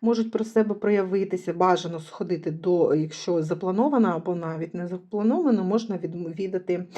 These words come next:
жіночого лікаря. Е, обережно серце і обережно шлунок, тому що може бути перенавантаження. Е, якщо розглядати кохання,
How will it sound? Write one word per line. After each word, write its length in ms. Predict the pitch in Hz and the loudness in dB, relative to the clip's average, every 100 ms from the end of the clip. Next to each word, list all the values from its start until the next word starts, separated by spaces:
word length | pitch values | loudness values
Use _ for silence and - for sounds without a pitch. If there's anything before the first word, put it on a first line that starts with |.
| - - | -16 -14
жіночого 600 | 170 185 170 151 160 160 | -6 -2 -2 -2 -2 0
лікаря. 540 | 185 190 180 214 233 269 - - - - - 202 | 2 0 -2 2 2 2 -8 -16 -16 -16 -10 -2
Е, 400 | 190 185 185 202 | 2 4 2 4
обережно 640 | 226 226 220 185 175 185 | 6 6 6 4 2 -2
серце 720 | 202 - 262 320 359 - 311 311 | -4 0 2 2 -2 0 2 2
і 300 | 220 226 262 | 2 4 6
обережно 960 | 190 180 180 196 233 226 220 226 220 | 6 6 4 4 4 6 6 8 4
шлунок, 720 | 220 - 190 170 160 151 151 | 2 -2 -4 -2 -4 -4 -6
тому 260 | - 170 185 | -12 -10 -10
що 220 | - 190 | -8 -4
може 260 | 185 202 170 | -2 -2 -2
бути 280 | 180 180 | -4 -4
перенавантаження. 1400 | 160 - 185 180 175 165 165 165 165 165 147 151 160 147 - _ _ - - - - - - | -6 -2 0 2 0 -2 -4 -6 -4 -4 -4 -4 -8 -8 -12 _ _ -20 -16 -14 -14 -12 -4
Е, 220 | 185 185 | 2 4
якщо 360 | 190 226 320 | 4 4 6
розглядати 600 | 381 262 220 196 208 247 | 6 4 2 0 -2 -2
кохання, 840 | 247 233 - - 202 175 165 156 | -4 -6 -8 -6 -2 -2 -2 -4